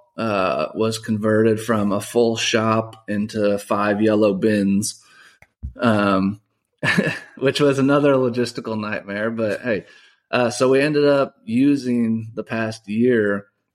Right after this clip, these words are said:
Um, we were like, "Hey, let's just go travel around and see where we wanna be." Um,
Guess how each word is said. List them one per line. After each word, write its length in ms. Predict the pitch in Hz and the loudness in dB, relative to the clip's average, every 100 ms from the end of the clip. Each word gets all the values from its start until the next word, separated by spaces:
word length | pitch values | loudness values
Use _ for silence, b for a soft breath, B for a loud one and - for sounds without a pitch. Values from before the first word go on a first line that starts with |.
| _ _ _ _ - 113 | _ _ _ _ -16 -8
Um, 240 | 110 98 | -6 -2
we 120 | 110 | 0
were 80 | 127 | 2
like, 220 | 113 107 | 2 0
"Hey, 180 | 120 123 | 0 0
let's 220 | 113 113 | 2 0
just 200 | 120 - | -4 -2
go 520 | 127 120 117 110 113 - | 0 2 2 0 -4 -12
travel 400 | - 117 117 113 | -6 -2 0 0
around 300 | 110 104 104 | 0 0 -2
and 100 | 95 | -4
see 200 | 80 101 | -6 -4
where 200 | 101 101 | 0 0
we 100 | 95 | 0
wanna 260 | 92 92 80 | -4 -4 -4
be." 300 | 73 62 - _ B B B B B B B B - | -6 -8 -10 _ B B B B B B B B -2
Um, 640 | 110 104 92 87 80 107 | 2 2 2 -2 -4 -6